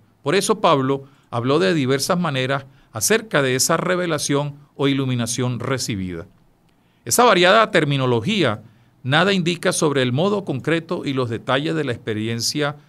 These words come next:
revelacional de Pablo. Toda ella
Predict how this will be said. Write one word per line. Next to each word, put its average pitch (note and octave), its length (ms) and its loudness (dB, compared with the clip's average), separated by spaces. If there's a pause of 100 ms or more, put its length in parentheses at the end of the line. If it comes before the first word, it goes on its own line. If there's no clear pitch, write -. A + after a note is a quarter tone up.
(240)
revelacional B2 880 -2
de A#2+ 100 -4
Pablo. F2+ 400 -8 (440)
Toda G#3 280 4
ella F3+ 400 2